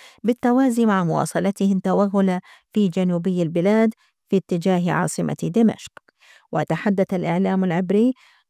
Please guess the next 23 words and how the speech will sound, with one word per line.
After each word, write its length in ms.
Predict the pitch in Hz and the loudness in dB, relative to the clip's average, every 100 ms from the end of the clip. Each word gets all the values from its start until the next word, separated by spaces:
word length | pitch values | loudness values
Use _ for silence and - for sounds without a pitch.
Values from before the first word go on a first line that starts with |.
| - | -2
عن 160 | 220 - | 0 2
إلقاء 440 | 220 214 277 262 | -2 0 0 2
الاحتلال 680 | 240 - 190 - 190 202 214 - - | 0 -2 -6 -2 0 0 0 -4 -2
ألف 320 | 220 240 - | 0 0 0
وثمانمائة 960 | 240 254 196 190 180 170 175 208 202 208 - | 0 2 0 0 0 0 0 0 -2 -4 0
قنبلة 400 | 196 185 208 202 | 0 2 0 0
على 340 | 196 185 175 175 | 0 0 0 -2
أكثر 540 | - 214 - 202 190 - - _ _ | -4 -4 -2 0 0 -4 -14 _ _
من 160 | 190 185 | -2 -2
خمسمائة 640 | - 180 - 180 240 240 240 | 0 -2 0 2 2 0 -2
هدف 500 | 220 202 196 196 190 180 | -2 -2 -2 -2 -4 -4
في 100 | 180 | -6
سوريا 600 | - 185 208 196 196 190 - _ _ | -4 -2 0 0 0 -2 -8 _ _
خلال 420 | - 202 196 185 180 | -2 0 0 0 -2
ساعات 440 | 190 156 170 175 | -2 -2 -2 -2
معدودة، 720 | 170 170 196 233 262 165 - - _ _ _ - | -4 0 0 0 0 -2 -8 -12 _ _ _ -8
مضيفًا 380 | 160 202 208 196 | -2 0 0 -2
أن 280 | - 202 | -2 0
الكيان 580 | 190 175 190 185 202 226 - - _ _ | 0 -2 -2 0 2 0 -2 -12 _ _
دمر 460 | 180 247 269 254 233 | 0 2 4 4 2
الدفاع 480 | 185 202 226 202 | 0 -2 -2 -2
الجوي 460 | 190 175 180 185 196 | -2 -2 -2 0 0
لسوريا، 680 | 165 - 180 185 196 226 | -2 -4 -4 -4 -2 -2